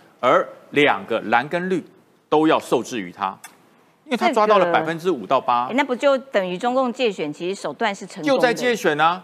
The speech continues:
Speaker 1: 就在介-，中国就在介选。不过
Speaker 2: 所以我们不能
Speaker 1: 我还是
Speaker 2: 让这种手段成功啊。
Speaker 1: 对，可是我还呼-，呼吁一下郭台铭哦，你可以仔细的想一想，当你被中国查账查税的时候，有谁在挺你？
Speaker 2: 对。
Speaker 1: 有谁在挺你？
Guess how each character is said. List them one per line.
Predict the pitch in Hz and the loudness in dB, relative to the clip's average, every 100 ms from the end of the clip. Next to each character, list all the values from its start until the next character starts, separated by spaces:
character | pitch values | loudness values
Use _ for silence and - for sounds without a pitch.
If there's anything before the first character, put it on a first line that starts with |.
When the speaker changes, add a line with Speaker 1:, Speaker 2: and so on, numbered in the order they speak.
| - | -14
Speaker 1:
就 | - 269 | -2 0
在 | 226 202 | 2 0
介-， | 202 175 | 0 -2
中 | 226 | 0
国 | 202 | -2
就 | 170 | 2
在 | 180 | 2
介 | 170 | 2
选。 | 139 | -2
不 | - 202 | -2 0
过 | 202 | 2
Speaker 2:
所 | |
以 | |
我 | 403 | 4
们 | 233 | 4
不 | 233 | 2
能 | 381 | 2
Speaker 1:
我 | |
还 | 254 | 2
是 | |
Speaker 2:
让 | 269 262 226 | 2 0 -4
这 | 294 | -2
种 | 220 175 | -2 -2
手 | - 160 | -4 -4
段 | 240 214 | -2 -2
成 | 180 156 | -4 -10
功 | 156 160 156 | -6 -6 0
啊。 | |
Speaker 1:
对， | 202 123 | 0 0
可 | 139 | -4
是 | 190 | -2
我 | 139 | 2
还 | 143 | 0
呼-， | 143 165 170 165 _ _ | -2 -8 -8 -10 _ _
呼 | 185 190 | -6 -4
吁 | 185 | -4
一 | |
下 | - 113 | -4 -6
郭 | 131 127 | -4 -6
台 | 101 | -6
铭 | 92 87 | -10 -14
哦， | 85 - | -18 -12
你 | 127 | -10
可 | 151 180 | -2 -2
以 | 110 - _ _ _ _ _ _ | -2 -10 _ _ _ _ _ _
仔 | - 131 | -12 -8
细 | 220 | 0
的 | 185 | 0
想 | - 98 | 0 -4
一 | 127 | -4
想， | 117 87 - _ _ _ | -2 -4 -6 _ _ _
当 | 247 269 | 0 2
你 | 175 | 0
被 | 233 | 2
中 | 196 226 | 2 2
国 | 185 165 | 2 0
查 | - 131 | 2 0
账 | 147 170 | 2 2
查 | 143 123 | 2 0
税 | 143 185 | 2 2
的 | 135 | 0
时 | 110 | 0
候， | 131 117 - - - - _ _ | 2 0 -4 -20 -20 -20 _ _
有 | 185 185 | 2 4
谁 | 151 - 143 185 | 0 2 2 4
在 | 220 165 | 2 2
挺 | 117 123 131 | -2 -8 -6
你？ | 143 95 - _ _ _ _ _ _ | -6 -8 -14 _ _ _ _ _ _
Speaker 2:
对。 | 220 | 0
Speaker 1:
有 | 131 | 0
谁 | - 139 | 0 0
在 | 170 139 | 2 0
挺 | - 110 | -2 -6
你？ | 113 | -6